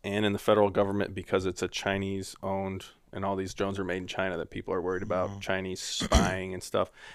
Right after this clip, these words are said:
Speaker 1: Do you have any input on that, working for the F A A,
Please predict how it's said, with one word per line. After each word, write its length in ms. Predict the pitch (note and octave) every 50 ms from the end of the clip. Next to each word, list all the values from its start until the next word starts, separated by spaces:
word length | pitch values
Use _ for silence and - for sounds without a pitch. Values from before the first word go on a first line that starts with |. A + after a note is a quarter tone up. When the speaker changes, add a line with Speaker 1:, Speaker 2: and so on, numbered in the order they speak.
| - -
Speaker 1:
Do 80 | -
you 80 | A#2+ B2
have 100 | A#2+ A2
any 260 | A#2 A2+ A2 G#2+ G#2+
input 260 | A2 G#2+ - - A#2 G#2+
on 120 | G#2 G2+
that, 240 | G#2 G2+ G#2 - - - - - - - - - - - - - A2
working 260 | A2 A2 - A#2+ G#2
for 120 | - A2
the 100 | G#2 G2+
F 140 | G2 G2 -
A 40 | G#2 G2+ G2+ G2+ G2+ G2+ G2+ G2
A, 100 | G2 -